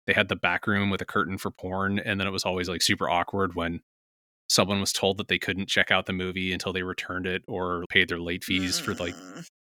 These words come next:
Speaker 1: <laughs> like, really filthy porn when they were there
Speaker 2: So
Speaker 1: trying to pick up, like,
Speaker 2: awkward.
Speaker 1: a movie for their kids. <laughs> Like
Speaker 2: Jeez
Speaker 1: <laughs>
Speaker 2: Louise.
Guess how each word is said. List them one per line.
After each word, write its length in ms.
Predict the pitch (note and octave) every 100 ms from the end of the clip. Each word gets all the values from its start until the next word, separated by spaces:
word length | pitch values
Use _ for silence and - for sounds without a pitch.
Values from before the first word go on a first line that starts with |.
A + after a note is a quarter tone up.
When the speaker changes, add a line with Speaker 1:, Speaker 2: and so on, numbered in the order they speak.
| _ -
Speaker 1:
<laughs> 160 | -
like, 320 | F#3+ D3+ - - -
really 200 | F#2+ F2+
filthy 320 | - F#2+ G2
porn 460 | - F2 F2+ F#2 G#2 _ _ _ _
when 200 | G2+ G2+
they 80 | F#2+
were 100 | F#2+
there 180 | F2+ F#2+
Speaker 2:
So 60 |
Speaker 1:
trying 120 | G#2+ F#2
to 60 |
pick 220 | - -
up, 140 | A2 G#2
like, 180 | G#2 -
Speaker 2:
awkward. 80 | B2
Speaker 1:
a 80 |
movie 240 | A2+ G#2+ A2
for 140 | B2+
their 140 | A2+ G#2+
kids. 460 | - G2 B2 - -
<laughs> 60 | C5 - - - - -
Like 140 | F3
Speaker 2:
Jeez 1040 | - - F3 G3 G#3+ A#3 C4 C4 E4 C#3+ C#3+
Speaker 1:
<laughs> 280 | D#4 D#4+
Speaker 2:
Louise. 720 | D3+ D3+ D3+ D3+ D3+ D#3 D3+